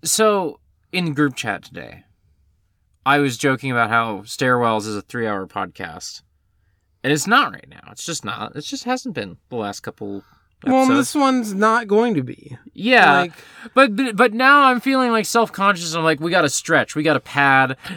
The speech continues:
Speaker 1: I gotta talk about some bullshit. I gotta think of more stories of when I farted in grocery stores."
Speaker 2: We, we recorded, uh,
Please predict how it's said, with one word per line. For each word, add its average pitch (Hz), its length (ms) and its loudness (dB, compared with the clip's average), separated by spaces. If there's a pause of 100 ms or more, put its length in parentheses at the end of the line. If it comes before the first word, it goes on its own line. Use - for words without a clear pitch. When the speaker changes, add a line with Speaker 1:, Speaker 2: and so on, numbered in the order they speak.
Speaker 1:
I 156 120 2
gotta 143 120 0
talk 139 140 2
about 123 220 0
some 104 200 -6
bullshit. 131 680 0 (240)
I 160 80 2
gotta 143 280 2 (360)
think 165 180 0
of 151 120 -2
more 156 400 2
stories 160 520 2
of 143 80 0
when 151 140 2
I 139 120 2
farted 147 440 2
in 135 80 -2
grocery 139 440 0
stores." 139 580 4
Speaker 2:
We, 240 340 2
we 254 280 -2
recorded, 208 960 2 (300)
uh, 156 640 2